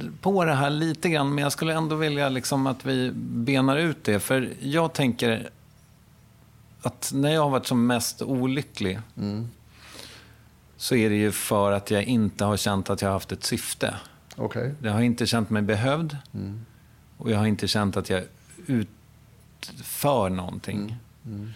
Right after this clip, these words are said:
Speaker 1: Och då blir det, d-, då går jag ner i mörker, liksom.
Speaker 2: Mm.
Speaker 1: Är det likadant för dig?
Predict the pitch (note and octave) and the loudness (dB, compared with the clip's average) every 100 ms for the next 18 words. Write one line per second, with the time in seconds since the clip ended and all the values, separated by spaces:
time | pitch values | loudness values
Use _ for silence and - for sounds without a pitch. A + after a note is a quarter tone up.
0 | - - - - - C3+ D3 G2+ G2 F#2+ | -18 -20 -20 -12 -4 2 2 4 4 4
1 | G2 - - - C#3+ C#3+ C3+ C3 A#2 G2 | 2 -2 -10 -10 -6 -4 0 2 4 4
2 | F#2+ F#2+ F#2 F#2 - G2 F#2+ - G#2 A2 | 2 2 2 0 -2 -4 -4 -4 -2 -2
3 | G#2+ G2+ G2+ A2 - A2+ B2+ B2+ B2+ C3+ | -4 -8 -8 -12 -10 -4 0 0 0 0
4 | B2+ - B2 A2+ | 0 0 -4 -4